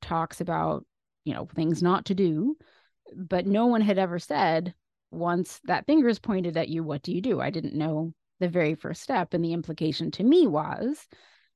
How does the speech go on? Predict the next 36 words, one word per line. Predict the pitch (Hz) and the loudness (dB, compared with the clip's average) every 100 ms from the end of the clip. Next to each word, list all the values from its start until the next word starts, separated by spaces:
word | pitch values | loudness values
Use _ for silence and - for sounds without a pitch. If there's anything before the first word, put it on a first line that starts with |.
| _ - | _ -8
that | 175 165 160 | 0 2 4
as | 156 | 2
long | 175 185 190 | 2 2 2
as | 170 | 2
you | 175 | 0
were | 175 170 | 2 0
a | 160 | 2
good | 180 | 2
doctor, | 185 440 - 202 | 4 2 2 0
you | 202 | 2
didn't | 214 208 | 0 0
have | 214 | -2
to | 196 | 0
worry | 294 392 - | 0 2 -2
about | - - - | -6 -12 -10
that. | 92 - - - _ _ | -8 -8 -12 -20 _ _
Um, | 165 151 156 147 - - | -4 -2 -2 -4 -8 -10
so | - 185 180 - | 0 2 2 0
in | 240 226 | -2 0
an | 190 | 2
instant, | 247 302 - 127 76 - _ _ _ _ _ _ _ _ - | 4 4 2 -6 -6 -10 _ _ _ _ _ _ _ _ -10
everything | - 208 220 233 220 196 | 2 2 4 4 4 2
I | 165 | 2
thought | 175 175 170 | 2 0 2
I | 170 | 2
knew | 269 294 | 2 2
about | 185 160 - | 0 -4 -4
myself | 160 170 160 160 165 | -8 -6 -2 -2 -2
as | 165 | -4
a | 170 | -4
good | 165 165 | -4 -4
doctor | 160 156 - 175 180 | -2 -4 -2 -2 -2
and | 165 | -2
a | 151 | -2
well-trained | 160 165 - 170 165 | 0 0 -2 -2 -2
doctor, | 165 156 - 185 190 | -2 -4 -4 -2 -2